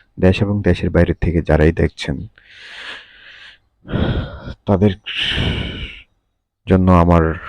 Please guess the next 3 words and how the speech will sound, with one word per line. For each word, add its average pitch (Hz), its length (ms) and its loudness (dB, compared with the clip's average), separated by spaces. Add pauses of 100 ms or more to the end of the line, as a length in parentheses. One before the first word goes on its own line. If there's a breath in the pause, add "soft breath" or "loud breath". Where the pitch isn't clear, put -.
(960 loud breath)
সালাম 87 420 0
রইল। 85 200 4 (1900)
আহ, 87 460 6